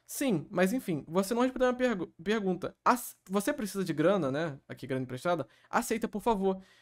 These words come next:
Eu, mais do que ninguém, sei o quanto é insuportável ficar sem cigarro." E aí, o Haluka emprestou os cinquenta reais pro Tio Gin comprar cigarro. Aparentemente, o Tio Gin falou pro Haluka que estava tendo crise de ansiedade, tava sem grana e tudo mais.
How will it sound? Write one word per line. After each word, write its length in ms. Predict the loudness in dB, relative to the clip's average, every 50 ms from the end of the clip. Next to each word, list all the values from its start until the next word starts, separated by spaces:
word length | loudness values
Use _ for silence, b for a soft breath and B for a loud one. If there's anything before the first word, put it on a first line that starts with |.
| b b b b b
Eu, 180 | 10 12 12 12
mais 180 | 10 8 4 4
do 80 | 2
que 140 | -2 -4 -4
ninguém, 320 | 0 2 4 4 4 2
sei 180 | 0 -2 -4 -4
o 80 | -4 -2
quanto 280 | -2 0 0 0 0
é 20 | -2
insuportável 500 | -4 -4 -4 -4 -2 0 2 0 0 0
ficar 200 | -2 -6 -6 -6
sem 120 | -6 -6
cigarro." 460 | -6 -4 0 2 2 2 0 -2 -6 _ _ _ _ _ _ _ _ _ _ 0
E 80 | 4 6
aí, 420 | 8 8 8 8 6 2 0 -2 _ _
o 80 | 2 6
Haluka 500 | 10 10 10 10 10 6 6 4 2 0 0 -2
emprestou 540 | -4 -2 -2 -2 -2 -2 0 2 2 4
os 120 | 2 2 -2
cinquenta 300 | -4 -4 -4 -2 2 4
reais 260 | 4 4 4 2 -2 _ -16
pro 100 | -12 -8
Tio 160 | -6 -4 -4
Gin 120 | -4 -4
comprar 220 | -2 -2 -2 -2 -2
cigarro. 380 | 0 0 0 2 2 0 -2 -6 _ b b b b b b b b b
Aparentemente, 1200 | 12 12 12 12 10 12 12 12 12 12 10 6 2 4 4 6 6 4 4 0 -2 -6 -8 -8 -10 _ _ _ _ _
o 100 | -2 -2
Tio 220 | 0 2 4 4 4
Gin 140 | 4 4 6
falou 280 | 8 10 10 10 8
pro 140 | 10 10 10
Haluka 260 | 10 8 6 4 2
que 60 | 0
estava 220 | 2 2 2 2 2
tendo 120 | -2 -6
crise 200 | -8 -8 -10 -10
de 60 | -10 -10
ansiedade, 640 | -6 -4 0 2 4 6 6 6 6 4 4 2 0
tava 160 | -4 -4 -4
sem 160 | -4 -4 -2
grana 380 | 2 4 6 6 6 4 4 0
e 20 |
tudo 180 | -2 0 0 2
mais. 180 | 2 0 0